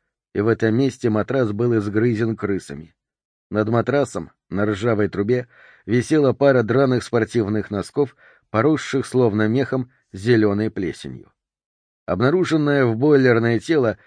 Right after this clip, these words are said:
по словам Хейвард, когда-то было Хэнком Джеспером. Свидетелей убийства не оказалось,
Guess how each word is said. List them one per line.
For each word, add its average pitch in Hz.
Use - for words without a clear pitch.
по 98
словам 127
Хейвард, 139
когда-то 113
было 127
Хэнком 127
Джеспером. 95
Свидетелей 139
убийства 139
не 139
оказалось, 113